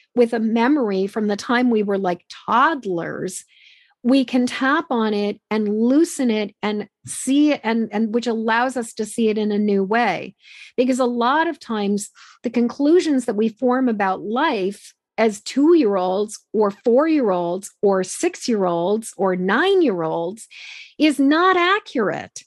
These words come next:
But that part of us gets locked in the distress and sort of stays in that place, and often will be informing our sense of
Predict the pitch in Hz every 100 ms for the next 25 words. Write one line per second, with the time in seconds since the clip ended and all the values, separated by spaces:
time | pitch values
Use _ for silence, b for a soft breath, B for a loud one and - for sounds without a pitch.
0 | B B B B - 233 349 320 240 233
1 | _ _ _ - 214 262 330 - _ -
2 | 294 302 339 294 190 170 165 - - _
3 | _ 233 262 - 214 226 226 254 302 -
4 | - 233 262 240 208 202 - - - 247
5 | 277 190 175 - - b b b 240 233
6 | 254 233 220 - - 247 285 277 - -
7 | 262 254 214 - _ 302 330 196 202 -
8 | b b b - 262 262 - 233 311 339
9 | - 220 214 208 - 233 226 262 254 220
10 | 240 - 254 269 302 302 254 226 233 254
11 | 240 233 - 208